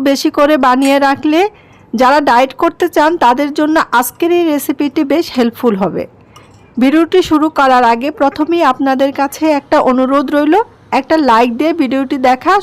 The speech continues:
শুরু করবেন। প্রথমে এখানে এক কেজি আস্ত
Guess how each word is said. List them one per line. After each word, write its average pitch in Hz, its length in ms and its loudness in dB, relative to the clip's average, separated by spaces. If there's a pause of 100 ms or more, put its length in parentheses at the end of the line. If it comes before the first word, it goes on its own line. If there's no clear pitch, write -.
শুরু 220 260 0
করবেন। 170 320 -4 (1040)
প্রথমে 359 380 2 (160)
এখানে 311 280 0 (240)
এক 277 80 -4 (120)
কেজি 320 280 0 (280)
আস্ত - 200 -6